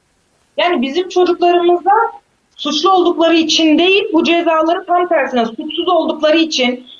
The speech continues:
yani on beş Temmuz iki bin on altı darbe gecesinde onların istediklerini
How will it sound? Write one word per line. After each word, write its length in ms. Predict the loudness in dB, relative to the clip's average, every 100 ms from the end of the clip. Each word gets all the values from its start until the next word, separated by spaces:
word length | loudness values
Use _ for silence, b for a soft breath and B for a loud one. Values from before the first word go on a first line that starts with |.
| _
yani 540 | -2 0 2 2 0 -2 -2
on 280 | 2 4 4
beş 180 | 2
Temmuz 340 | 2 0 0 0
iki 180 | -2 0
bin 80 |
on 140 | 0 2
altı 300 | 2 0 0
darbe 280 | 0 2 0
gecesinde 640 | 2 0 0 0 0 2
onların 520 | 2 2 2 2 0
istediklerini 880 | -4 -10 -4 -2 -2 0 0 2 0